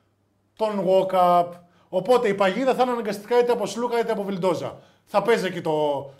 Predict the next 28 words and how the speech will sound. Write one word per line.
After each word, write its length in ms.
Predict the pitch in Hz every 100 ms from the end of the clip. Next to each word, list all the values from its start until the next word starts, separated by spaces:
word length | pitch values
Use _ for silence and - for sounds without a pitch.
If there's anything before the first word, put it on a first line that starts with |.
| _ _ _ _ _ _ -
ο 100 | 170
δεινόσαυρος 580 | 175 185 180 170 151
τσούκου 240 | - 185 165
τσούκου, 440 | 202 277 294 294 -
θα 140 | -
την 100 | 208
περνάει 380 | 190 196 220 214
από 180 | 185 165
πάνω, 540 | 165 262 294 302 294 -
θα 180 | - 247
είναι 120 | 226
ο 200 | 214 196
walk-up, 260 | 262 277 226
θα 80 | 208
βάζει 180 | 214
τα 100 | 202 190
lay-up. 240 | 180 139 -
Άρα 340 | 196 214 170 - -
θεωρώ 260 | - 185 226
ότι 360 | 233 220 208
η 100 | -
δημιουργία 540 | 175 185 185 190 220 233
από, 280 | 196 185 180
θα 140 | - 185
μεταφερθεί 460 | 180 180 180 190
αντί 180 | 220 202
να 120 | 214 220
είναι 420 | 214 190 151